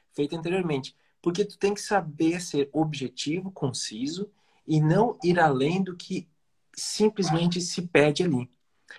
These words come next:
E a prova oral é o bate-pronto. Então, a, o, o concurso do Ministério Público,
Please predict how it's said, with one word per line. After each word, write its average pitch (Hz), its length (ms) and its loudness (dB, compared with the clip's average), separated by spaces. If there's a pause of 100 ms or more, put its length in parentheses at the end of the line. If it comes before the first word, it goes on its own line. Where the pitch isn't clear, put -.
(140)
E 247 120 8
a 240 80 10
prova 240 320 4
oral 220 280 0
é 254 40 -6
o 262 40 -8
bate-pronto. 220 680 -8
Então, 180 360 -2 (380)
a, 143 240 -4
o, 156 200 -4
o 156 120 -2
concurso 165 640 -6
do 160 60 -6
Ministério 151 420 -4
Público, 170 640 -4